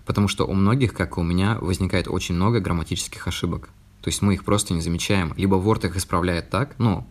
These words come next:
многие же работают через Word, я правильно понимаю? И Word кажется, что все написано правильно, но на самом деле нет. Проблема с запятыми, это моя вечная проблема. Я все время косячу запятыми.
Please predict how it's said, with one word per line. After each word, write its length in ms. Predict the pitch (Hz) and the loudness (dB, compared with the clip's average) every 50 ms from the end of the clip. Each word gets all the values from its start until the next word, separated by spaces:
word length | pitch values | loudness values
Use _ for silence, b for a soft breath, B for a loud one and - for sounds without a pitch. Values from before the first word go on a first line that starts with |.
| - - - | -8 -2 0
многие 280 | 208 - 87 87 82 | 0 0 0 0 -2
же 140 | 87 95 85 | -2 -2 0
работают 380 | 90 90 95 87 - 123 - - | 0 0 0 -2 -4 -4 -4 -4
через 200 | 85 87 - - | -4 -2 0 2
Word, 180 | 117 127 - - | 0 0 0 -2
я 80 | - | -2
правильно 260 | - 98 98 113 104 | 0 2 2 2 0
понимаю? 460 | - - 87 85 82 85 - 98 101 - - - - - | -2 -2 -4 -4 -4 -4 -4 -6 -6 -8 -14 -16 -6 -2
И 200 | - 98 90 85 | 0 0 0 0
Word 340 | 82 90 95 117 117 107 95 | 0 2 2 2 4 2 0
кажется, 460 | - 107 104 101 101 - - - 87 | 2 2 2 2 0 -2 -4 -4 -4
что 260 | - - - 82 80 | -4 -4 -4 -4 -4
все 180 | 80 - - 98 | -2 -2 0 0
написано 360 | 92 85 - 95 - - 87 | 0 0 -2 -4 -2 -2 -2
правильно, 560 | - - 98 101 113 120 120 104 90 85 - - - - | -2 2 2 2 4 4 2 2 0 0 -2 -4 -6 -2
но 60 | 92 | -2
на 80 | 92 87 | 0 0
самом 260 | - 104 95 90 90 | 0 0 0 0 0
деле 180 | 90 92 85 82 | 0 0 -2 -2
нет. 300 | 85 80 78 - - - - - - - - | -2 -4 -4 -6 -10 -14 -20 -20 -18 -8 -2
Проблема 360 | 101 95 85 104 107 98 95 | 0 0 2 2 2 2 2
с 60 | 90 | 0
запятыми, 460 | 87 85 - 82 - - 90 82 87 | -2 -4 -6 -6 -4 -2 -2 -2 -2
это 200 | - - 90 - | -2 -4 -2 -2
моя 180 | 95 90 85 85 | 0 0 0 -2
вечная 300 | 85 82 - - 85 78 | -4 -4 -4 -4 -6 -6
проблема. 480 | - - 78 85 85 85 80 - - - | -4 -4 -4 -2 -2 -4 -4 -4 -6 -4
Я 180 | - 87 95 90 | -2 0 0 0
все 180 | - - - 90 | -2 -2 -4 -2
время 260 | 80 92 92 85 69 | 0 0 -2 -2 -2
косячу 400 | 65 73 - - 90 - - 87 | -6 -6 -4 -4 -4 -4 -4 -6
запятыми. 560 | 80 87 - - - - - 78 82 82 | -6 -6 -8 -10 -8 -6 -6 -6 -6 -6